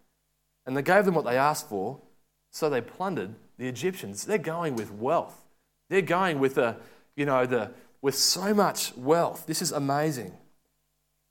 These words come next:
He has promised to rescue them, and now he keeps his promise. I think it's amazing to think about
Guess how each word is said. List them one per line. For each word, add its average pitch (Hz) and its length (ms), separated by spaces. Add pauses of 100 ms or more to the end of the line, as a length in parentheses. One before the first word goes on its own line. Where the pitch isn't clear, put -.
(120)
He 143 160
has 131 140
promised 208 540
to 175 60
rescue 135 380
them, 123 400
and 123 120
now 123 120
he 123 120
keeps - 540 (440)
his 113 120
promise. - 680 (1120)
I 165 80
think 226 120
it's - 120
amazing 147 540
to 120 60
think 202 280
about 127 380